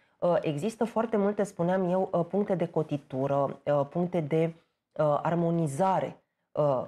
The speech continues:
în, uh, destinul nostru, pe care dacă le simți și știi cum să le folosești energia, ești foarte câștigat. De exemplu, astăzi, dacă întrebi pe cineva, „Tu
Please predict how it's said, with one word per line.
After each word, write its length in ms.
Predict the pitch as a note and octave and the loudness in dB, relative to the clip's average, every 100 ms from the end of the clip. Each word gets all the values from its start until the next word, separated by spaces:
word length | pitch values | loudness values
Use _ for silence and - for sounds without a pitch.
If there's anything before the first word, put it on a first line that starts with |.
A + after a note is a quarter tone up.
| - | -4
în, 260 | D#3 D3+ | -2 0
uh, 220 | D3 C#3 - | 0 -2 -2
destinul 480 | D3 C#3+ - E3+ F3+ | -6 -8 -2 0 2
nostru, 340 | D#3 C3 - | 0 -2 -4
pe 100 | E3 | -4
care 200 | E3+ E3+ | -2 -2
dacă 260 | G3+ G#3 G3+ | 0 -2 0
le 100 | E3+ | -2
simți 380 | D3 - E3+ F#3 | -2 -2 -4 -4
și 140 | - | -8
știi 240 | D3+ - F#3+ | -8 -6 -2
cum 140 | G#3 | -2
să 140 | F#3+ | 0
le 80 | F3+ | 0
folosești 540 | D#3 D3 C3+ E3 E3+ F#3 | 0 -2 -2 -4 -4 0
energia, 680 | E3+ C#3+ B2 B2 A2+ A3 - _ _ _ _ | 0 -2 -4 -4 -4 -6 -14 _ _ _ _
ești 300 | - A#3 A#3 | -4 -4 -4
foarte 360 | - A#3 B3 C4 | -4 -2 -2 -4
câștigat. 600 | A#3 - G3+ G#3+ F#3 - | -4 -4 0 0 0 -2
De 100 | D#3+ | -2
exemplu, 300 | D#3 A3+ G3 | 0 0 0
astăzi, 420 | G3 F#3+ - C3 | 0 0 -4 -4
dacă 180 | C3+ C#3+ | -2 -2
întrebi 220 | D3 F3+ | -4 -4
pe 80 | E3 | -6
cineva, 500 | - D#3 D3+ F3+ - _ | -4 -2 0 -2 -4 _
„Tu 120 | - | -10